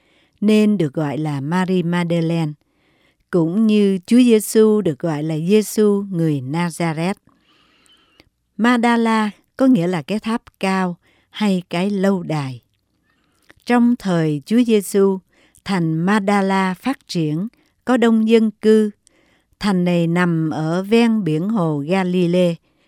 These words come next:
cách thành Capernaum khoảng ba dặm. Dân trong thành này chuyên về nghề dệt và nghề nhuộm, nhờ đó mà phồn thịnh.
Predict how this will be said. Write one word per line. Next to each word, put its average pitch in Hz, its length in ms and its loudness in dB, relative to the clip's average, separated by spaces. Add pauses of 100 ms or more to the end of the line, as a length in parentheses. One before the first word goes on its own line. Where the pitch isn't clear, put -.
(120)
cách 240 160 0 (260)
thành 143 340 -2
Capernaum 175 920 -2 (140)
khoảng 165 460 -6
ba 175 240 -2
dặm. 147 280 -6 (1080)
Dân 240 360 6
trong 240 280 2
thành 175 320 -2
này 151 340 -2 (100)
chuyên 220 340 2
về 160 160 -2
nghề 156 240 -2
dệt 160 320 0 (160)
và 175 120 -2
nghề 160 280 0
nhuộm, 151 440 -2 (640)
nhờ 180 200 2
đó 214 340 2 (120)
mà 156 220 -4
phồn 156 460 -2
thịnh. 143 240 -6